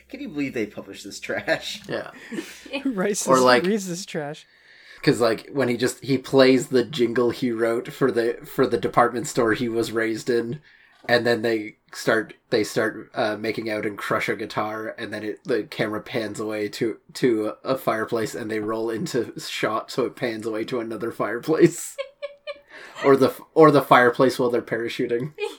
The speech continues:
Speaker 3: Yeah, and I like, I like that specific parachuting scene I like, because that's a Zucker Brothers thing to do,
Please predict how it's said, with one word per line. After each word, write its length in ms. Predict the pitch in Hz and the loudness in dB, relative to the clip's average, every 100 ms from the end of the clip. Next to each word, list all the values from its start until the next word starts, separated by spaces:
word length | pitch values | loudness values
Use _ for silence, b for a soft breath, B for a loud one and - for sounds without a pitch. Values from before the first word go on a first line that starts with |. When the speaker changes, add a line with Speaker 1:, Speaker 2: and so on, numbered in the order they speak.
| _ | _
Speaker 3:
Yeah, 240 | 226 240 208 | 0 2 2
and 120 | 214 226 | 2 4
I 60 | |
like, 340 | 226 240 247 - | 6 6 6 2
I 60 | - | 2
like 340 | 214 240 - | 4 4 2
that 400 | 185 - 226 214 | -10 -2 0 0
specific 580 | - 226 226 190 190 - | -2 -4 -4 -2 -4 -6
parachuting 680 | - 170 170 - 190 196 190 | -4 0 0 0 -2 -2 -4
scene 320 | - 202 202 | -4 -4 -2
I 100 | 190 | -2
like, 300 | 185 185 196 | 0 -2 -2
because 320 | 185 180 160 | -6 -8 -4
that's 200 | 160 165 | -4 -4
a 40 | 196 | -6
Zucker 560 | 156 143 139 170 160 156 _ - | -6 -8 -8 -8 -10 -10 _ -4
Brothers 400 | 165 170 170 - | -2 -2 -4 -6
thing 220 | 165 165 | -6 -6
to 120 | 160 | -10
do, 460 | 139 139 139 175 | -12 -10 -6 -6